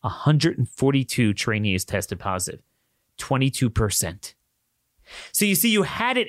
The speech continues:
eradicated. You had it, you know, 'cause again, this is an isolated universe of people. It, it, it was zero. And he had still managed to get in, including with mask wearing.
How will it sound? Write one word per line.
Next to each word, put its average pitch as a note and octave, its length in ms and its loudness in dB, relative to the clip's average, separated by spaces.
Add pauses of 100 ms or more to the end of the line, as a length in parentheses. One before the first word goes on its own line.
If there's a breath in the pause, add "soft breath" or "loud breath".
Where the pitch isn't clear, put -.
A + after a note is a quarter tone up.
eradicated. D#3+ 840 2
You F3+ 100 2
had G#3+ 100 2
it, F#3 60 -4
you G3+ 100 -4
know, G3 200 2
'cause D#3+ 220 0
again, F#3 380 0 (180 loud breath)
this G#3 160 2
is G3 160 0
an E3+ 80 0 (100)
isolated A3+ 560 2
universe E3+ 460 4
of F3+ 80 2
people. A#3+ 320 2
It, F3 80 2
it, F#3+ 280 2
it - 40 6
was F#3 160 6
zero. E3 440 2 (2250)
And D3+ 120 4
he F3+ 40 4
had E3+ 120 2
still C4+ 220 2
managed F#3+ 340 2
to F3 80 2
get E3+ 140 4
in, D#3+ 260 0 (2000)
including D3+ 400 2
with B2+ 180 0
mask E3+ 320 2
wearing. E2+ 320 -4